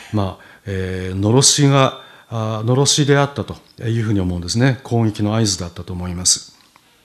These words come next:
えー、井上は、要するに八十教は、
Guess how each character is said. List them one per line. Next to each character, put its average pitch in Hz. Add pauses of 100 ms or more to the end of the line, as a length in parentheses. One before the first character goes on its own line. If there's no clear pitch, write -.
(920)
え 113
ー、 120
井 135
上 127
は、 123 (240)
要 151
す 160
る 147
に 117
八 113
十 135
教 143
は、 139